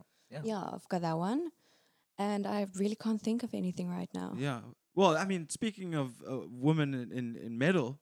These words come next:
Speaker 3: is, I mean, that's something that you completely used to.
Speaker 1: Yeah.
Speaker 3: Because also
Speaker 1: Yeah.
Speaker 3: Riddle Break have two, but your
Speaker 1: Mm-hmm.
Speaker 3: bass player and your
Speaker 1: Our
Speaker 3: violin
Speaker 1: violin, yeah.
Speaker 3: player, yeah.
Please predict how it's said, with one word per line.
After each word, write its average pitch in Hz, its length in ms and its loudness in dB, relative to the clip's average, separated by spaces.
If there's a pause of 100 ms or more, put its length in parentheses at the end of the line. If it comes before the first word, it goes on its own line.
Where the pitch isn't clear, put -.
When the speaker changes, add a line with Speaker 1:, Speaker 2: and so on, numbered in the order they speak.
Speaker 3:
is, - 320 -4
I 101 80 -8
mean, 135 280 -4 (160)
that's 147 200 -6
something 147 340 0
that 120 180 -2
you 160 180 6
completely 151 540 -2
used 220 320 8
to. 95 60 -6 (540)
Speaker 1:
Yeah. 143 200 8
Speaker 3:
Because 143 360 2
also 170 340 2
Speaker 1:
Yeah. 143 100 6
Speaker 3:
Riddle 156 200 4
Break 147 280 0
have 131 240 -2
two, 156 300 2
but - 200 -6
your 131 140 4
Speaker 1:
Mm-hmm. 104 100 2
Speaker 3:
bass 151 220 2
player 151 480 -2
and 131 500 -4
your 135 200 6
Speaker 1:
Our 127 40 4
Speaker 3:
violin 139 380 6
Speaker 1:
violin, 101 180 -8
yeah. 107 200 2
Speaker 3:
player, 113 260 -2
yeah. 139 200 -6